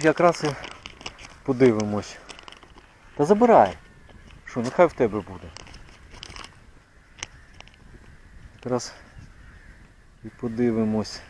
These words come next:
який там буде працювати краще. Брат, як завжди, ловить он на хліб, він його дуже полюбляє.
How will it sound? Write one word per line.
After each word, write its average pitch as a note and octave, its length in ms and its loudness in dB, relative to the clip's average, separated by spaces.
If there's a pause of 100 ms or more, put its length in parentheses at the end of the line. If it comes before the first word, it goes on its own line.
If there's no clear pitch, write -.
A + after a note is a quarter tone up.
(180)
який A2 300 -8
там A2 220 -6
буде A2 200 -4
працювати G#2+ 640 -4
краще. G#2 500 -6 (800)
Брат, A2 260 -2
як A2 140 -4
завжди, B2 440 0 (1600)
ловить A#2+ 460 0
он A2+ 180 2 (220)
на A2+ 120 0
хліб, D3 340 2 (640)
він A#2+ 180 0
його A#2 200 0
дуже A#2 300 -2
полюбляє. G2 720 -4